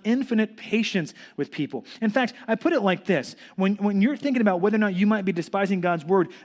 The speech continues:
don't confuse his patience with in-, with his indifference. Sometimes we think, Okay, God doesn't care about this. God doesn't ma-, it doesn't matter that I've been, you know, playing with porn this whole time. It doesn't matter that I continue to gossip or continue to do A, B, C, D sin.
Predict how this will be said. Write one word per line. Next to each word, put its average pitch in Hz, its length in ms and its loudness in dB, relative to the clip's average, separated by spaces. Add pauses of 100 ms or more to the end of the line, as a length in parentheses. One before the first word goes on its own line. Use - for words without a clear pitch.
don't 214 260 2
confuse 254 460 0
his 202 180 2
patience 208 520 -2
with 165 160 0
in-, 156 240 -4 (300)
with 175 180 2
his 170 160 4
indifference. 151 520 -2 (540)
Sometimes 294 400 2
we 240 100 2
think, 226 200 2
Okay, 202 180 2
God 196 280 2
doesn't 180 220 -2
care 233 240 0
about 226 300 -2
this. 233 240 0
God 190 200 0
doesn't 180 240 -2
ma-, 180 120 -4
it 160 160 -4
doesn't 185 240 0
matter 196 260 0
that 175 100 0
I've 160 140 -2
been, 151 140 -4 (260)
you 151 80 -8
know, 131 80 -4
playing 202 240 0
with 165 140 -2
porn 233 260 0
this 220 140 0
whole 220 140 -2
time. 226 320 0
It 170 80 0
doesn't 156 260 -4
matter 196 320 0
that 160 100 0
I 139 80 -2
continue 151 380 -6
to 135 80 -4
gossip 226 580 -2
or 151 80 -2
continue 170 340 -6
to 143 140 -4
do - 60 -12
A, 165 140 -2
B, 151 100 -6
C, 143 200 -8
D 208 220 -2
sin. 220 600 -4